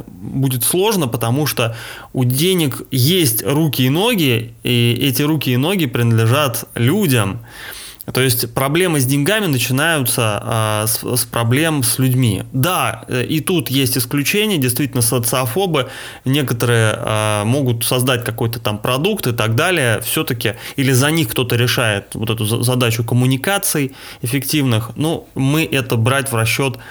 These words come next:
не будем. Все равно, э, так сказать,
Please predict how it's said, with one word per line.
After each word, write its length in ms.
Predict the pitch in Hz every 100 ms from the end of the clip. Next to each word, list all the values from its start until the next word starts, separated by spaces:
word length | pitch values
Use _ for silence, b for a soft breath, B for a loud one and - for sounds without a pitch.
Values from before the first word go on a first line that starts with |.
| B B B B 127
не 180 | 139
будем. 400 | 151 143 110 95
Все 200 | 110 -
равно, 520 | 117 120 160 214 208 -
э, 480 | 117 110 110 107 104
так 120 | 113
сказать, 560 | - 127 113 107 -